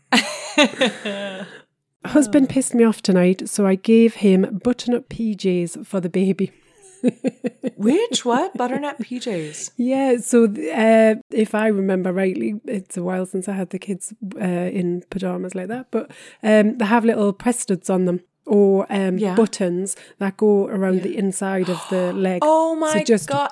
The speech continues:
Speaker 2: really
Speaker 1: yes.
Speaker 2: awkward.
Speaker 1: Oh my
Speaker 2: So,
Speaker 1: gosh.
Speaker 2: yeah.
Speaker 1: Wow.
Speaker 2: So that was quite a
Speaker 1: <laughs>
Speaker 2: list of, uh, of revengeful
Speaker 1: Nice.
Speaker 2: acts going on there.
Speaker 1: Wow. All right, so that's one, <laughs> that, and listen, we say we all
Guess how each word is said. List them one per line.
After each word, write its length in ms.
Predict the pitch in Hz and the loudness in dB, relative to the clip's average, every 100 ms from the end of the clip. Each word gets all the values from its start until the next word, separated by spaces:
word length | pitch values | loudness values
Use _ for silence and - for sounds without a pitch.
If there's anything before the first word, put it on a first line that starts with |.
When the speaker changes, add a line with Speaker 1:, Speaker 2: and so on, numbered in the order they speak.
| - | -4
Speaker 2:
really 100 | 214 202 196 | -2 2 2
Speaker 1:
yes. 120 | 185 202 | 2 0
Speaker 2:
awkward. 480 | 185 175 - 196 - _ _ _ _ _ _ | -2 -2 -8 -10 -12 _ _ _ _ _ _
Speaker 1:
Oh 560 | 277 285 285 285 285 285 | 2 4 6 4 2 -2
my 300 | 247 233 226 | -2 -4 -4
Speaker 2:
So, 120 | 214 | 2
Speaker 1:
gosh. 480 | 190 180 175 170 - | 4 6 4 2 0
Speaker 2:
yeah. 240 | 220 208 160 | 2 2 0
Speaker 1:
Wow. 280 | 175 180 147 | -4 -6 -4
Speaker 2:
So 220 | 143 220 208 | 2 4 6
that 180 | 240 | 4
was 120 | 247 - | 0 0
quite 400 | 262 320 330 330 | 4 6 8 6
a 20 | |
Speaker 1:
<laughs> 120 | 240 | 6
Speaker 2:
list 260 | 247 277 - | 4 0 -4
of, 220 | 220 - | -4 -4
uh, 380 | 240 226 220 220 220 | -4 0 2 0 -4
of 140 | 202 | -8
revengeful 680 | 220 208 254 254 185 175 247 | -6 -2 -2 -2 -4 -4 -4
Speaker 1:
Nice. 80 | 262 | -4
Speaker 2:
acts 340 | 294 - - | -8 -14 -14
going 280 | - 285 220 | 0 4 4
on 120 | 202 | 4
there. 420 | 214 233 190 392 403 | 4 4 4 2 0
Speaker 1:
Wow. 160 | 403 403 392 392 370 330 - - - - - | -2 -4 -6 -8 -10 -12 -14 -20 -20 -20 -4
All 120 | 311 | 2
right, 200 | 285 233 233 | 2 2 0
so 100 | 269 | 0
that's 240 | 339 339 | 0 0
one, 460 | 226 214 254 254 220 | -6 -2 0 0 -4
<laughs> 40 | |
that, 180 | - 247 - | -2 -2 -2
and 160 | 233 | -2
listen, 240 | 226 220 202 | -2 -4 -6
we 160 | 175 | -8
say 240 | 175 - 175 | -8 -6 -4
we 100 | 175 | -2
all 260 | 170 196 | 0 -2